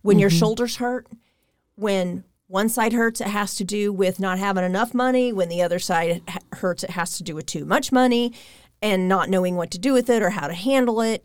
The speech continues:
Speaker 1: And it has to do with too much weight on your shoulders in terms of your responsibilities.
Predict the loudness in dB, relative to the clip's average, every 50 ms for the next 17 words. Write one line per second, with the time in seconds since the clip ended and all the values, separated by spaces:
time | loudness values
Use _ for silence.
0 | _ -4 -2 -2 0 -2 -4 -6 -10 -14 -20 _ _ _ _ _ _ _ _ _
1 | _ -4 -4 -2 -2 -4 -4 -4 -6 -2 2 4 4 4 4 2 0 0 -4 -10
2 | -16 -20 _ _ _ _ _ -4 0 2 2 4 4 2 2 0 -4 -2 0 2
3 | 2 2 0 0 0 0 2 0 0 0 0 -2 -2 0 0 0 0 0 0 -2
4 | -2 -2 -2 -2 -2 -2 -2 -2 -2 -4 -4 -4 -4 -6 -6 -6 -8 -6 -6 -8
5 | -4 -2 -2 2 2 2 2 2 0 0 0 -2 -4